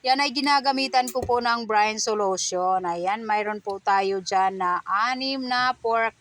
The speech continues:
chop. Mahigit isang kilo po yan siya, guys. Ang guhit na lang para mag-iisang kilo. Ayan siya. So, nakababad po yan ng twenty-four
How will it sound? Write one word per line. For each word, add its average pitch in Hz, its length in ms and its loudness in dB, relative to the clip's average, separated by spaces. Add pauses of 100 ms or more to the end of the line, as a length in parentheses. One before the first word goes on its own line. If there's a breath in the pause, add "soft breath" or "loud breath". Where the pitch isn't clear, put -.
chop. 247 320 0
Mahigit 220 480 -6
isang 208 240 -4
kilo 202 400 -4
po 190 160 -4
yan 185 160 -2
siya, 185 160 -6
guys. 208 400 -2
Ang 226 160 -6
guhit 214 320 -2
na 202 80 -2
lang 196 240 -4
para 180 240 -2
mag-iisang 180 880 -6
kilo. 175 640 -4 (1300 loud breath)
Ayan 175 320 -6
siya. 190 400 0
So, 208 240 -6
nakababad 220 560 0
po 381 160 -2
yan 277 320 2
ng 262 240 0
twenty-four 208 960 -2